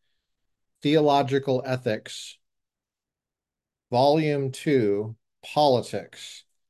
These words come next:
Volume One is his foundations book.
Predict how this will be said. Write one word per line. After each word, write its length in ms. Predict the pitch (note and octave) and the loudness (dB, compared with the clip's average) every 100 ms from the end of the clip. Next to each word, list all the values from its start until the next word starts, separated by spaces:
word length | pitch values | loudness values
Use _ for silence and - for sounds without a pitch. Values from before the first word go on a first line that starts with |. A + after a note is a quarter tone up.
| _ _ | _ _
Volume 800 | A#2+ C#3 D#3+ F#3 F#3 F3 D3+ D3 | -4 4 6 6 4 2 2 0
One 760 | F3 G3+ C#3 A2 A2 B2 C3+ - _ _ - | -2 0 0 0 -2 -4 -6 -12 _ _ 2
is 280 | C3+ C3+ - | 4 4 2
his 240 | C3+ C3 | 0 0
foundations 1200 | - - D3+ D#3 C#3 B2+ C#3 C#3+ - C3 G#2 G2+ | -8 -4 -2 0 0 4 4 4 -2 -4 -4 -10
book. 460 | - G2+ G2 - | -6 -6 -6 -12